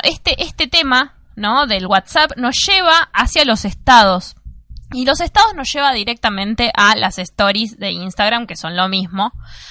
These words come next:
¿no? En el cual se utilizan las stories de, las stories de Instagram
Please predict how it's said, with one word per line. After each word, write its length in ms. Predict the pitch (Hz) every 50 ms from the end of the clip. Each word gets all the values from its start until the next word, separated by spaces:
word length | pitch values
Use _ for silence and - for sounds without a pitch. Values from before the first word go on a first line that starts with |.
| - -
¿no? 220 | - 226 254 294 - - - - - - - -
En 140 | 269 285
el 160 | 302 311 320 302
cual 220 | - 339 349 381 427 381 - -
se 160 | - - 285
utilizan 680 | 269 220 - 277 294 294 262 240 - - 190 170 175
las 140 | 175 185 196
stories 400 | 214 208 - - 381 440 427 330
de, 140 | 349 330 - -
las 180 | 233 196 180 -
stories 400 | 180 - - 220 247 302 294 269
de 100 | 302 285
Instagram 720 | 302 302 285 277 247 - - 202 196 190 202 220 247 269